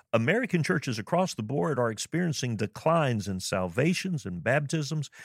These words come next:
Sunday school giving, worship attendances, and so on. I, I know we're seeing the same thing in general, generally speaking, right here in Virginia as well. Uh, so, Brian, in light of that problem,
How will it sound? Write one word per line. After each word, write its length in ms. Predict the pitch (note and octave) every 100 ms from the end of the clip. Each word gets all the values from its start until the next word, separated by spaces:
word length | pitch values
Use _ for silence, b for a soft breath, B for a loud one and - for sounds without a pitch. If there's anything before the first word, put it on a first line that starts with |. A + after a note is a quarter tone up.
| B
Sunday 380 | - - D3 E3
school 280 | D3 - D#3
giving, 580 | A2 A#2+ C#3 C#3 C3+ A2
worship 420 | G2+ B2 - C3
attendances, 720 | G2+ - G2+ F#2+ G2+ A2 G2+
and 140 | G#2 F#2+
so 260 | - F#2+
on. 220 | D#2 - - _ _ _ _
I, 80 | -
I 340 | A2 A#2 A#2 A#2
know 140 | B2+
we're 140 | B2+
seeing 340 | F2+ - C3 A2
the 80 | F#2
same 320 | - A#2 G2+
thing 340 | - A2 G2+ b b b
in 240 | B2 A2 F2
general, 500 | A#2+ F3 C#3 F#2+ A#2
generally 380 | G#2 D3+ D3
speaking, 500 | B2+ - G2 - A#2 A2
right 300 | - A2 B2+
here 160 | G#2 B2
in 100 | G#2
Virginia 680 | F#2+ F2 E2+ B2 F#2+ E2 - -
as 180 | F#2
well. 400 | F#2 G2+ F2+ C#2 b b b b
Uh, 200 | - E2+
so, 140 | B2+ D#3+
Brian, 300 | E3 G#3+ G3+
in 180 | C#3+
light 320 | C#3+ D#3+ G#3 A3
of 80 | D#3+
that 200 | D3 -
problem, 420 | D#3 A#2+ F#2